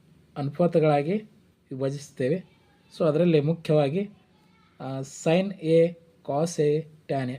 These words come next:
ಅಂದರೆ sin, cos, tan ಅನ್ನುವಂತಹ ಮೂರು ಅಂಶಗಳು ಬರ್ತವೆ. So, ಅವು,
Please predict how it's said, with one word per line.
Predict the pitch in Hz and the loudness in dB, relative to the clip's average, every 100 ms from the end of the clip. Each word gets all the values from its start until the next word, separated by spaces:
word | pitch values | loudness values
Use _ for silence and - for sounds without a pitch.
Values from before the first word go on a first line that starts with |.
| 151 | -6
ಅಂದರೆ | 170 | -4
sin, | 160 - 147 175 | -4 -2 0 2
cos, | 175 180 165 143 147 175 | 2 0 -2 -4 -4 -6
tan | 160 151 143 135 - _ _ _ _ - _ | -6 -4 -4 -4 -8 _ _ _ _ -20 _
ಅನ್ನುವಂತಹ | 143 151 147 - 143 208 - _ _ _ _ | -6 -2 -2 -2 -2 -2 -6 _ _ _ _
ಮೂರು | 156 175 170 | 0 4 4
ಅಂಶಗಳು | 143 135 143 127 | 2 -2 -2 -2
ಬರ್ತವೆ. | 127 - 127 90 - _ _ _ _ - | -4 -6 -8 -8 -12 _ _ _ _ 0
So, | 202 - | 0 0
ಅವು, | 151 180 180 | 2 2 0